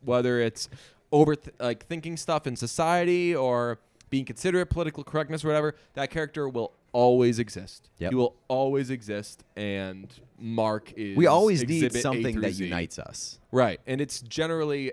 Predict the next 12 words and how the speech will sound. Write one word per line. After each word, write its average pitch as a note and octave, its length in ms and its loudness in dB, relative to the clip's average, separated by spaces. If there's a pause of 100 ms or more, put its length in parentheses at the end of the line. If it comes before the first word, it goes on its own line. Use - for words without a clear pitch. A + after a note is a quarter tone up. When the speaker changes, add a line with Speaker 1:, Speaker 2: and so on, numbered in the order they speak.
Speaker 1:
a G#2 400 -6 (400)
horny, A#2 580 -4 (260)
dumb G2 460 -4 (260)
idiot. F2 360 -4 (400)
Uh, A#2 280 -2 (880)
so C#3 120 4
he D3 60 8
carries E3+ 320 2
around E3 160 -2
a C#3 60 -4
knife, C#3+ 360 -4
too. G#2 340 -2